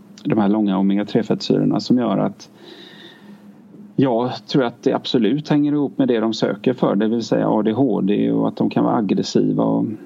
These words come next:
och så, tyvärr. Så att jag, jag tycker den här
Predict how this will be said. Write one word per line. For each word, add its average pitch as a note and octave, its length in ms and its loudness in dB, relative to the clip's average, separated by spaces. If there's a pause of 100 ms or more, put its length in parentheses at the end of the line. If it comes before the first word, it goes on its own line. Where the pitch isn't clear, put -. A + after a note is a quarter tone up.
(280)
och B2 160 0
så, - 200 0
tyvärr. A2 540 0 (160)
Så - 140 -2
att A2 140 -2
jag, A#2+ 240 2
jag B2+ 140 0
tycker C#3 220 0
den B2+ 160 0
här A#2 240 0